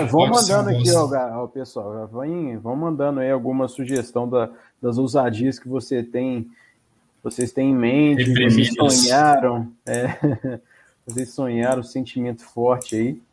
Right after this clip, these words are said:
Speaker 1: Eu gosto muito do Rick, é um cara que, contra o Santos, que a gente sabe que tem uma defesa que não é muito boa,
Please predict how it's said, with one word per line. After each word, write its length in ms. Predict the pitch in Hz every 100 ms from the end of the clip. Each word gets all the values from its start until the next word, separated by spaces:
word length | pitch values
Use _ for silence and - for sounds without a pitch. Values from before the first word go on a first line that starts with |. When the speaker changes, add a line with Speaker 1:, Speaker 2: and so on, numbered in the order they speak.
| - - - _ _ - - -
Speaker 1:
Eu 120 | 135
gosto 280 | 135 143 143
muito 200 | 143 -
do 140 | 175 127
Rick, 720 | 117 123 123 175 180 - - - - _ _ _ _ _ _ _ -
é 100 | 117
um 120 | 117
cara 360 | 123 113 117 117
que, 720 | - 117 113 110 110 - -
contra 300 | - 120 120
o 40 | 127
Santos, 360 | - 127 123
que 140 | 123 123
a 20 |
gente 100 | 120
sabe 260 | - 120 120
que 60 | 123
tem 80 |
uma 100 | 117 117
defesa 280 | 120 117 -
que 60 |
não 80 | 120
é 40 | 117
muito 200 | 117 113
boa, 480 | 107 113 110 110